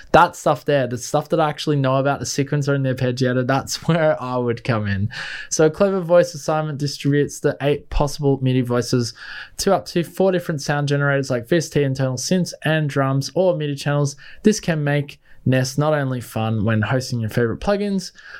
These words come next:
you can also use it to drive your hardware park.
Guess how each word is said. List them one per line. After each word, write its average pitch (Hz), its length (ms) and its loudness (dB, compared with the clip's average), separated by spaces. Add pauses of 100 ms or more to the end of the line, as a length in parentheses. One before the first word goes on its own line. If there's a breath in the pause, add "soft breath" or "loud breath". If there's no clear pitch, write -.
(140)
you 143 100 2
can 131 140 -2
also 117 240 -4
use 117 320 0
it 113 160 0
to 123 160 0
drive 104 420 0
your 101 180 2
hardware 92 720 0 (120)
park. - 720 -4